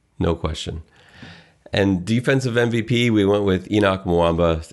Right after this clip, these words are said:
Uh, he was, he was, uh, astonishingly good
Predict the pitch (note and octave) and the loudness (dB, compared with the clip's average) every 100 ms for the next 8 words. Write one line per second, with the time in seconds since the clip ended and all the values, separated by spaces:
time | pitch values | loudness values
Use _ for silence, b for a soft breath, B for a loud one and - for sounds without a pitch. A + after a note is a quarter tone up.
0 | - - F#2+ E2+ E2 A2+ G#2 G#2+ G2+ F#2+ | -14 -6 -2 -2 0 -2 2 2 0 -2
1 | - B B B - A#2+ B2+ A#2 G#2 - | -8 B B B -4 0 0 0 -4 -12
2 | _ _ A#2 G#2+ - - A#2+ - - - | _ _ -2 -2 -4 -4 -4 -6 -8 -2
3 | A2 A2+ G#2 - E2+ D#2+ D#2 D#2+ C#2+ D#2+ | 0 2 0 0 0 0 0 -2 0 -2
4 | D2+ D2 | -2 -6